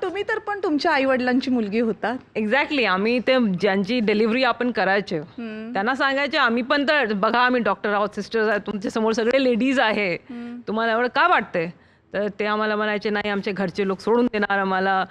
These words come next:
Speaker 2: मुलगी
Speaker 1: बापरे.
Speaker 2: झाली, आणि परत मुलगी झाली तर अजून डिप्रेशन." आणि असा चित्र असल्यामुळे मला हे, आम्ही विचार केले, असं काय होतं?
Speaker 1: हम्म.
Speaker 2: तेव्हा मला असं वाटलं की, अ, मुलगी नकोशी यामुळे असतो की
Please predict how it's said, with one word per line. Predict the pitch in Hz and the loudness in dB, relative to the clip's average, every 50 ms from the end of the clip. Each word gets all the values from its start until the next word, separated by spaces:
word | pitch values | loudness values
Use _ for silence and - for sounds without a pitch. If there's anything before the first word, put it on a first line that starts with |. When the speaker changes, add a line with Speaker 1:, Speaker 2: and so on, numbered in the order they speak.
| - - - - - | -8 -18 -20 -10 -4
Speaker 2:
मुलगी | 196 196 196 202 | -2 0 0 2
Speaker 1:
बापरे. | 208 226 - - | 2 2 2 2
Speaker 2:
झाली, | 208 190 190 196 196 208 208 214 220 208 185 170 | 2 2 2 2 2 2 2 0 0 -2 -2 -2
आणि | 190 196 220 233 | -2 -2 -2 -4
परत | 190 - 254 254 294 320 | -2 0 0 2 2 2
मुलगी | 240 277 302 285 277 254 285 | 2 2 2 4 4 4 2
झाली | 240 240 233 226 233 247 | 2 2 2 2 0 0
तर | 196 233 | 2 2
अजून | 185 180 185 233 285 294 | 2 2 2 2 2 2
डिप्रेशन." | 254 220 - - 202 233 - - 214 214 220 208 180 - - - - - - _ _ - | 2 0 0 0 -2 -2 0 0 0 0 0 -2 -4 -6 -12 -20 -20 -20 -20 _ _ -10
आणि | - 202 208 214 220 220 240 240 240 233 - - _ _ - | -6 -4 -2 -2 -2 -2 0 -2 -2 -4 -6 -10 _ _ -8
असा | 196 220 - 285 277 | -6 -2 -2 -2 -2
चित्र | - - 277 254 - 254 | -2 -2 -2 -2 0 0
असल्यामुळे | 254 247 247 - 254 240 240 247 254 254 | 0 0 0 -2 -2 0 0 0 0 0
मला | 254 254 254 269 269 | 0 0 0 0 0
हे, | 262 226 262 277 285 277 247 - - - - - - _ - | 0 0 0 0 0 -2 -2 -6 -10 -18 -20 -20 -20 _ -6
आम्ही | 202 208 226 254 254 | -4 -2 0 0 0
विचार | 240 247 - 254 233 240 247 | 0 0 0 0 0 0 0
केले, | 254 254 262 254 | 0 0 0 0
असं | 247 285 | 0 -2
काय | 277 - 262 240 240 233 | -2 0 2 2 4 4
होतं? | 202 170 - - - | 2 0 -2 -6 -10
Speaker 1:
हम्म. | 160 156 - _ - 262 247 240 233 233 233 233 - _ _ _ _ _ _ _ _ _ _ | -12 -12 -12 _ -6 -6 -4 -4 -6 -8 -10 -12 -16 _ _ _ _ _ _ _ _ _ _
Speaker 2:
तेव्हा | - 269 302 311 | -2 0 2 2
मला | 320 302 302 311 311 302 | 2 2 2 2 2 2
असं | 302 285 - 285 277 | 2 0 0 0 0
वाटलं | 269 254 240 214 262 254 254 | 0 0 0 0 0 0 0
की, | 247 254 - 262 262 254 262 262 262 254 - - - | -2 -2 -4 -2 -2 0 0 0 -2 -2 -4 -6 -8
अ, | - 139 196 208 208 208 | -4 -2 -2 0 0 0
मुलगी | 214 214 208 208 220 233 233 214 220 269 285 277 | 0 0 0 2 2 2 0 0 2 2 2 2
नकोशी | 254 233 - - 240 233 220 - 262 247 | 2 0 0 0 -2 -2 0 0 0 0
यामुळे | 233 226 226 233 247 254 262 | 2 2 2 2 2 2 2
असतो | 254 226 - - 233 233 233 | 2 0 -2 0 0 0 0
की | 226 - 247 262 277 285 - - | 0 -2 -4 -4 -4 -4 -4 -8